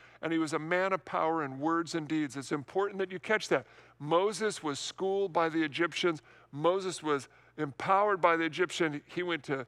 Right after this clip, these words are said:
Egyptian schools, the finest schools in the world, and he was a man of power and deeds.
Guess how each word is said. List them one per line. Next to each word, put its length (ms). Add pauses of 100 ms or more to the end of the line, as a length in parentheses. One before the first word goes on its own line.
(220)
Egyptian 540
schools, 380
the 80
finest 400
schools 360
in 80
the 60
world, 400 (320)
and 140
he 220
was 180
a 60
man 440
of 180 (120)
power 600 (320)
and 280
deeds. 460